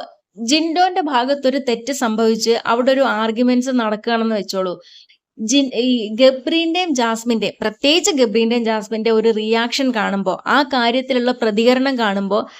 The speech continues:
നമുക്ക് തെറ്റ് ചെയ്തിട്ടുള്ള ജിൻഡോനെ അല്ല അവിടെ വെറുക്കാൻ തോന്നുന്നത്, പകരം റിയാക്ട് ചെയ്തിട്ടുള്ള ഇവരെയാണ്. കാരണം ഇവർ അത്ര മോശം, ഏഹ്, രീതിയിലാണ് ബിഹേവ് ചെയ്യുക, അല്ലെങ്കിൽ തിരിച്ച് റിയാക്ട് ചെയ്യുക.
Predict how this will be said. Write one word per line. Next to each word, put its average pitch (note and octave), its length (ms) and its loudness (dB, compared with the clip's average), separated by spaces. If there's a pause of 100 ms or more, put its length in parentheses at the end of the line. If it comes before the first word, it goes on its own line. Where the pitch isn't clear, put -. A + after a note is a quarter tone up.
(260)
നമുക്ക് B3+ 360 2 (100)
തെറ്റ് A3+ 260 0
ചെയ്തിട്ടുള്ള C4+ 500 -2
ജിൻഡോനെ B3 640 2
അല്ല A3 220 4
അവിടെ G#3+ 220 2
വെറുക്കാൻ G#3 460 -2
തോന്നുന്നത്, G3+ 520 -2 (100)
പകരം A3+ 380 0 (400)
റിയാക്ട് C#4+ 400 2
ചെയ്തിട്ടുള്ള A3+ 520 0
ഇവരെയാണ്. G#3+ 800 0
കാരണം G#3 220 -2
ഇവർ C4 240 2
അത്ര F4 1040 0
മോശം, B3+ 760 -2 (140)
ഏഹ്, G#3 160 -4
രീതിയിലാണ് A3 680 -2 (380)
ബിഹേവ് A#3+ 440 0
ചെയ്യുക, G3 280 0
അല്ലെങ്കിൽ G3+ 460 -4
തിരിച്ച് G#3+ 320 0
റിയാക്ട് G#3+ 420 -2
ചെയ്യുക. F#3 260 -4